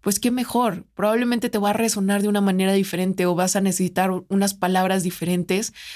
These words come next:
o es en otro tipo de situación muy diferente a la mía. Pero si ese mensaje te da un poquito de consuelo o normaliza lo que estás sintiendo, ya cumplió su deber,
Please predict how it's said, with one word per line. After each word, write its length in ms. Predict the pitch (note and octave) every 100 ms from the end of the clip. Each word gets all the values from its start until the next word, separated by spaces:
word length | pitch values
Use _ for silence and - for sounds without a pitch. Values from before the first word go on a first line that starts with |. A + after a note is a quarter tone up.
| -
o 180 | F3+ G3
es 340 | G3+ G3 - -
en 420 | F#3 F#3 F#3+ F#3
otro 460 | G#2+ G2+ F#3+ F#3+ G3
tipo 240 | G3 G3
de 60 | G3+
situación 880 | F#3 - G#3+ - F#3 F#3+ G3 G3 - -
muy 200 | G#3 C4
diferente 440 | A#3+ G3+ G3+ F#3
a 20 |
la 80 | F#3
mía. 420 | F#3+ G#3+ F#3 - _ _ _ _ - - _ -
Pero 160 | G#3+ G#3
si 260 | G3+ G#3+
ese 220 | A#3 A#3
mensaje 880 | C4 B3 G3+ - G#3 F#3+ - E3 F3 _ _ _ _
te 100 | -
da 120 | F#3 G3
un 100 | G3+
poquito 300 | G3 - G3
de 80 |
consuelo 800 | F#3 F3 E3+ - G3 F#3 E3 F#3 - _ -
o 80 | G3
normaliza 640 | G3 G3 G3 G3 G#3 G#3
lo 140 | F#3+
que 80 | F#3+
estás 240 | F3+ - F#3+
sintiendo, 720 | F#3 F3+ F#3+ F#3+ F3+ E3 - _ _ - _ _ _ _ _ _ _ _ _ -
ya 200 | F3+ G3+
cumplió 680 | A3+ G#3+ G#3+ G#3 G#3 F#3+ -
su 200 | - G#3
deber, 400 | G3 F#3 E3+ -